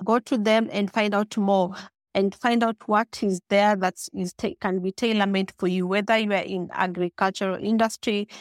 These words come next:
whether you're in construction, especially people in construction. I know a few, a number of people who are in construction, but they always find it difficult to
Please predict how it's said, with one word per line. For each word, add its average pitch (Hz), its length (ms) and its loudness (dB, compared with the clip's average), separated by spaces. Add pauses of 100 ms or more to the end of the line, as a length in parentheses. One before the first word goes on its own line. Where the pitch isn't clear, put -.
(120)
whether 190 220 0
you're 180 160 0
in 170 200 -2
construction, 226 800 0
especially 208 440 -6
people 202 240 -4
in 185 100 0
construction. 208 800 -2 (360)
I 185 240 2
know 220 280 4
a 269 60 4
few, 220 340 -2 (140)
a 175 180 -2 (140)
number 233 320 2
of 208 140 -2
people 214 240 0
who 214 140 0
are 190 80 4
in 180 100 -2
construction, 185 640 -4
but - 180 0 (220)
they 175 420 -2 (400)
always 247 400 0
find 214 220 0
it 196 80 0
difficult 190 640 -2
to 185 240 -4